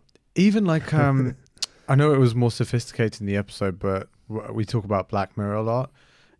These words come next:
Speaker 1: Even creating, you know, the people that you've lost along the way, creating these kind of video audio matches, matchups driven by their online profile that's been created or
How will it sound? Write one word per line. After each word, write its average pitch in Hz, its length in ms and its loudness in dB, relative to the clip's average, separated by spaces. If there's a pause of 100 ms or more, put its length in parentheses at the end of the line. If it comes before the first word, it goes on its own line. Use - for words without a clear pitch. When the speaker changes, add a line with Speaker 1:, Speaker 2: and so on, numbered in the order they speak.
(100)
Speaker 1:
Even 127 280 4
creating, 104 920 -2 (420)
you 104 120 -8
know, 92 260 -8 (460)
the 113 80 -10
people 117 340 0
that 107 140 -2
you've 98 140 -6
lost 101 640 -4 (380)
along 101 200 -8
the 101 60 -6
way, 98 400 -4 (460)
creating 117 520 2
these 107 180 -2
kind 101 300 -4
of 92 80 -4
video 101 440 0
audio 101 220 -2
matches, 101 500 -6
matchups 107 680 -8 (500)
driven 101 440 0
by 95 600 -2 (680)
their 98 320 -4
online 95 640 -2
profile 104 520 -4
that's 95 220 -10
been 98 180 -10
created 101 540 -8
or 95 280 -8